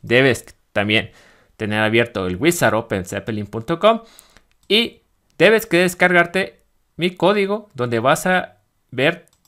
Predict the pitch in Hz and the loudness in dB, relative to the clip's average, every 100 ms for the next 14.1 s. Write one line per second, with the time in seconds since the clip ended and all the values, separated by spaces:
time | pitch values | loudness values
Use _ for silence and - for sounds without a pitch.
0 | _ _ - 120 - 165 165 220 220 180 | _ _ -8 -8 -6 -6 -6 -8 -4 -4
1 | 196 _ _ _ _ - 175 139 131 147 | -4 _ _ _ _ -4 -2 0 -2 -6
2 | 131 - 117 131 - _ _ 113 - 123 | -8 -8 -4 -4 -6 _ _ -10 -8 -10
3 | 120 107 104 110 104 107 113 104 160 - | -8 -8 -8 -8 -6 -6 -4 -6 -4 0
4 | 208 214 196 - _ _ - 180 151 135 | 0 -2 -8 -12 _ _ 2 4 4 2
5 | 135 135 135 135 127 147 147 147 160 156 | -2 -2 -2 -2 -4 -2 0 0 -2 -4
6 | 123 - 139 139 135 135 170 180 175 101 | -6 -4 -2 0 -2 -2 -2 -2 -2 0
7 | 101 110 135 156 151 - 180 - _ _ | 0 0 -2 -2 -4 -4 -8 -10 _ _
8 | _ _ - 151 175 175 - - _ _ | _ _ 0 2 2 -2 -18 -20 _ _
9 | _ 139 139 127 127 113 117 - 127 107 | _ -8 0 2 2 0 -4 -4 -6 -2
10 | 107 117 - 151 - 113 120 104 92 104 | -2 -2 -2 -4 -4 -6 -4 -4 -6 -4
11 | 113 110 123 139 _ _ - 117 113 95 | -2 0 -4 -8 _ _ -4 -4 -4 -8
12 | 92 - - 117 98 - - - - _ | -12 -18 -4 0 2 0 -4 -16 -20 _
13 | _ 139 185 220 202 135 127 143 160 156 | _ -2 2 4 2 -2 -2 -2 -4 -6